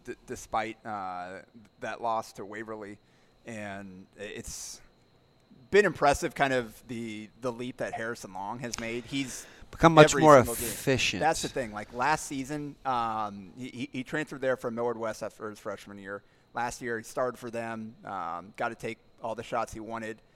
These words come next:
Speaker 1: Uh, put, had some big point totals, but ended up shooting percentage really low. It's
Speaker 2: Mm-hmm.
Speaker 1: hard being the number one option, uh, as a sophomore at the varsity level, particularly without a ton of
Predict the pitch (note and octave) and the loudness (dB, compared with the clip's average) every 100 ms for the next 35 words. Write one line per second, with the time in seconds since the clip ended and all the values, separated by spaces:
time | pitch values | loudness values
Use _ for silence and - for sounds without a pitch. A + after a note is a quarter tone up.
0 | _ _ - G#2 G#2 - E3 C#3 D3 D3+ | _ _ -8 -6 -6 -2 0 0 -2 -2
1 | C#3 D#3 - D3+ - D#3+ E3 D3+ - B2 | -2 -2 -4 -6 -4 -2 -2 -4 -2 -2
2 | A#2+ C3 C3 B2+ - _ _ B2+ - E3 | -2 -6 -2 -4 -6 _ _ -16 -10 -8
3 | C3+ - A#2 B2+ G#2+ G#2 G#2+ A#2+ A2+ G#2+ | -6 -8 -8 -8 -10 -12 -8 -6 -6 -6
4 | F#2+ G#2 G#2+ C#3 C#3 B2 C3+ A#2+ A2+ A2 | -8 -8 -4 0 0 -2 -6 -8 -8 -10
5 | - - - A2+ A#2 B2 A#2 A2+ A2+ - | -14 -20 -10 -6 -4 -2 -2 0 -2 -4
6 | C3 A2 G#2 G#2 - A#2+ G#2 G2 F2+ B2 | -8 -10 -10 -14 -16 -10 -8 -6 -6 -4
7 | A2+ G#2+ - A#2+ A2 A#2 G#2 G2 G#2 G#2+ | -6 -6 -2 -2 -2 -8 -6 -6 -6 -6
8 | A2+ A2 A2+ G#2 G#2 G2 G2+ A2 - - | -4 -6 -10 -10 -8 -8 -10 -12 -18 -20
9 | - C3+ C3+ - A#2 A2 A2 G#2+ G2+ F#2+ | -8 -6 -4 -6 -6 -8 -6 -4 -4 -8
10 | E2 - A2+ A#2+ C3 B2+ A#2+ A#2 G#2+ G#2+ | -12 -12 -8 -6 -8 -8 -6 -4 -4 -6